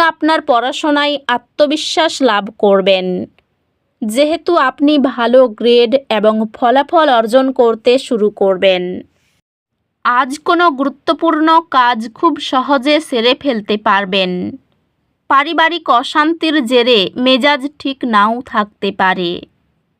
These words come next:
ধর্মীয় কাজে আগ্রহ বৃদ্ধি পেতে পারে।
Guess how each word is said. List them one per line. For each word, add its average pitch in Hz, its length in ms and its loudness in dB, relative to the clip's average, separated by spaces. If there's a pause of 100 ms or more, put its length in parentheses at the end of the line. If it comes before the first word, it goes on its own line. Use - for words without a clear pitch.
(340)
ধর্মীয় 294 560 2
কাজে 277 440 0
আগ্রহ 247 420 -2 (140)
বৃদ্ধি 240 480 -4
পেতে 202 360 -2
পারে। 185 400 0